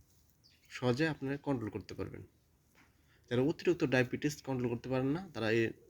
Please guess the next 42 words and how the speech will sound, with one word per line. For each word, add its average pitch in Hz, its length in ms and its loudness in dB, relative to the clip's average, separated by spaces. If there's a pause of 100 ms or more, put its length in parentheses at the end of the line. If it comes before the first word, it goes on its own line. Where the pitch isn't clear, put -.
(360)
সাজনা 120 380 0
পাতা 117 240 -2
খাবেন, 127 320 -4 (1040)
আপনার 120 220 0
ডায়াবেটিসটা 123 520 4
সহজে 127 320 -2 (140)
কন্ট্রোল 113 360 0
হবে। 98 200 -4 (540)
উচ্চ 156 240 -2
রক্তচাপ 139 460 6
যারা 120 240 4
আছে, 156 240 0
মানে 117 200 0
হাই 117 200 6
প্রেশার 120 320 4
রোগী, 127 200 2
এই 120 180 0
হাই 113 220 2
প্রেশার 131 300 -2
রোগীও 127 300 6
সহজে 123 320 0
কন্ট্রোল 123 380 -2
হবে। 101 240 0
এই 104 60 0
যে 113 140 0 (760)
এই 117 60 -6
সাজনা 127 320 4
পাতা 127 260 4
খেলে 107 260 -2
শাক 127 220 2
হিসাবে 120 320 2
খেতে 135 220 0
পারেন, 151 220 2
অথবা 117 300 -2
এটা 113 140 0
শুকায় 123 320 -2
গুঁড়া 120 200 4
করে 131 200 -2
ফাটো 110 280 -6
হিসাবে 110 360 0
খেতে 113 260 -4
পারেন। 98 200 0